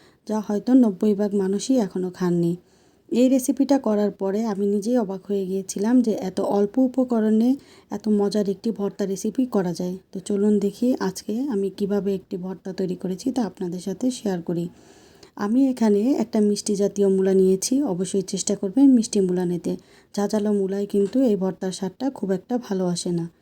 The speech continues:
এবং আমি একটি গ্রেটার নিয়েছি। গ্রেটারের এই যে একটা অংশ আছে, এই অংশ দিয়ে আমি মূলাটাকে বেশ ভালোভাবে গ্রেট করে নেব। তবে আপনারা চাইলে বটি অথবা চাকু দিয়েও করে নিতে পারেন। তবে গ্রেটার দিয়ে গ্রেট করে নিলে দেখতে যেমন সুন্দর হয়, তেমন ভর্তাটা তৈরি করতেও বেশ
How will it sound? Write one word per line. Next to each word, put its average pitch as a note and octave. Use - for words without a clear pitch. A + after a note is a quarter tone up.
এবং G#3+
আমি G#3
একটি G3
গ্রেটার F#3+
নিয়েছি। F#3+
গ্রেটারের G#3
এই F#3+
যে G3
একটা G3
অংশ F#3
আছে, G#3
এই B3
অংশ F#3+
দিয়ে G3+
আমি G3
মূলাটাকে G3
বেশ G#3
ভালোভাবে G3+
গ্রেট F3+
করে E3+
নেব। D#3+
তবে B3
আপনারা A#3+
চাইলে A3+
বটি G#3
অথবা G#3+
চাকু G3+
দিয়েও A3+
করে F#3+
নিতে F3+
পারেন। F3
তবে F#3+
গ্রেটার G3
দিয়ে F#3+
গ্রেট F#3+
করে G3
নিলে F#3+
দেখতে F#3+
যেমন F#3+
সুন্দর G3
হয়, A3+
তেমন G#3+
ভর্তাটা F#3+
তৈরি F#3+
করতেও F#3+
বেশ B3+